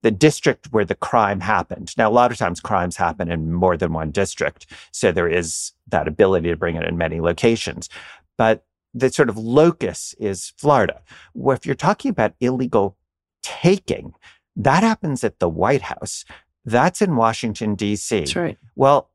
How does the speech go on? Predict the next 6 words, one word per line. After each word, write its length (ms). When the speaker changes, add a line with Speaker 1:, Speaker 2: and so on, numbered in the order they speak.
Speaker 1:
if 200
you're 300
Donald 500
Trump, 420
ask 360
yourself, 500